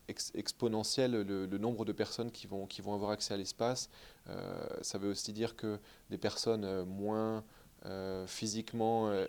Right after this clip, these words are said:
exceptionnelles, euh, vont, vont, vont voler, des, des gens avec des antécédents médicaux. Certains prédisent que dans les années ou dans les, dans les décennies à venir, un tourisme spatial va se mettre en place,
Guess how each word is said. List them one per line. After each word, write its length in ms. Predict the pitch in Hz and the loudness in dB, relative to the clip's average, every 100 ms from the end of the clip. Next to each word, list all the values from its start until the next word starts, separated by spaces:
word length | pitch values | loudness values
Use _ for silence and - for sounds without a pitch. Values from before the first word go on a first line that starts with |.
| - - | -2 -4
exceptionnelles, 920 | 113 - 120 117 - 107 117 123 113 | -2 2 2 2 2 4 6 6 4
euh, 440 | - 98 95 95 92 - - - | 0 0 0 -2 -4 -10 -18 -8
vont, 420 | 92 104 101 80 | -2 0 0 -2
vont, 420 | 92 101 101 92 | -2 0 0 -2
vont 220 | 92 104 | -2 -2
voler, 360 | 101 101 107 127 | 2 4 6 4
des, 140 | 113 | 2
des 220 | 82 98 95 | 0 0 0
gens 180 | 107 | 0
avec 200 | 107 95 | 0 -2
des 220 | 92 95 101 | -2 -2 -2
antécédents 480 | 92 98 110 98 | -4 -4 -2 -2
médicaux. 600 | 95 95 95 - 127 135 135 - - - - | -2 -4 -6 0 2 2 -2 -12 -20 -20 -8
Certains 400 | - 120 - 131 | 2 2 6 6
prédisent 560 | - 131 113 139 143 - | 6 6 8 6 6 4
que 80 | |
dans 140 | 110 107 | 6 6
les 200 | 107 98 | 6 6
années 320 | 110 113 127 | 6 8 6
ou 140 | 127 | 6
dans 100 | 104 | 4
les, 280 | 101 101 101 | 4 6 4
dans 100 | 98 | 4
les 100 | 101 | 2
décennies 400 | 104 110 117 107 | 2 2 2 2
à 80 | 104 | 2
venir, 340 | 98 120 131 113 - - - - - - | 2 0 0 0 -8 -14 -18 -16 -10 -6
un 240 | 95 98 95 - | -2 0 -2 -6
tourisme 680 | - 131 131 123 110 107 101 | 0 4 4 2 0 0 0
spatial 480 | 98 - 113 - 120 | 2 4 4 6 4
va 120 | 104 | 4
se 100 | 101 - | 0 0
mettre 300 | 101 - 101 | -2 -2 -6
en 40 | |
place, 520 | 95 113 127 - - | -2 0 2 0 -6